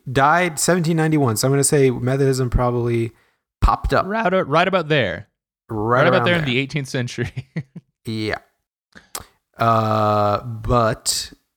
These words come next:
Speaker 1: yeah. So I'm still correct. Quite new.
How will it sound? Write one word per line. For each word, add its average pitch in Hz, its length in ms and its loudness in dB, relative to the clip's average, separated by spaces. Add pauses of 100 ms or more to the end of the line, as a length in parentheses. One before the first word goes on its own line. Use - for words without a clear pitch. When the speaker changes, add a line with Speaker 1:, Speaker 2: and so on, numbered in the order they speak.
(280)
Speaker 1:
yeah. 101 180 -4 (120)
So 320 420 2
I'm 185 200 0 (120)
still 180 200 0
correct. 147 300 -2 (640)
Quite 180 280 0
new. 104 220 -6